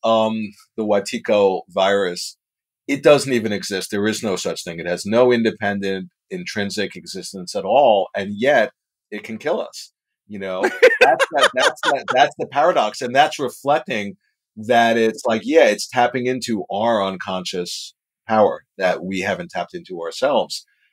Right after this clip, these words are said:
Speaker 1: And, um, you know, so it's, it's so, it's so interesting,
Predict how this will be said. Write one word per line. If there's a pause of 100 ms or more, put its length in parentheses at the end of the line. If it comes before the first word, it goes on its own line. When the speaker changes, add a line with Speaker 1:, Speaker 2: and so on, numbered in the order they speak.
(360)
Speaker 1:
And,
um, (420)
you
know, (120)
so (140)
it's,
it's
so, (340)
it's
so
interesting,